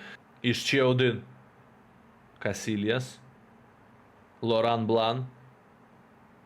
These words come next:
Фоуді. І Кумен. Поняв. Поїхали. Ловлю собі Р дев'ять і все. Поки ловлю Зіко. Поки ловлю Бобі Чарльтона. Поки ловлю Бекенбауера. Вони в мене всі є.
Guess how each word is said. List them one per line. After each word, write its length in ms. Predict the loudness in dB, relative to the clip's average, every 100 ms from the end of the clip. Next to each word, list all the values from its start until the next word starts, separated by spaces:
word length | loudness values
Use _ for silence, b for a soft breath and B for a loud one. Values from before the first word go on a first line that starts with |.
| -20
Фоуді. 1000 | -12 0 2 4 4 2 2 2 4 2 -4 -18 -20 -20 -20 -20 -20 -20 -20 -20 -20 -4
І 800 | 0 4 4 6 4 4 2 0
Кумен. 600 | 0 2 2 2 0 -2 -8 -16 -20 -12
Поняв. 460 | 0 2 4 2 0 -6 -4
Поїхали. 460 | 0 0 0 0 0
Ловлю 320 | 0 2 0
собі 240 | 0 2
Р 160 | 2 2
дев'ять 360 | 2 2 0
і 40 | -2
все. 380 | 0 2 0 -4 B B B -10 -2
Поки 240 | -2 0
ловлю 300 | 0 0 0
Зіко. 380 | 0 -2 -2 -6 -10 -20 -20 -20 -20 -20 -20 -20 -2
Поки 260 | 0 2
ловлю 380 | 2 2 0 -2 -2
Бобі 280 | 0 0
Чарльтона. 560 | 0 0 0 -2 -6 -8 -14 -20 -20 -20 -20 -20 -20 -20 -20 -6
Поки 280 | -2 0 0
ловлю 260 | 0 0 2
Бекенбауера. 680 | 0 0 0 2 4 2
Вони 260 | 0 0 -2
в 60 |
мене 200 | -2 -4
всі 200 | -6 -4
є. 320 | 0 2 0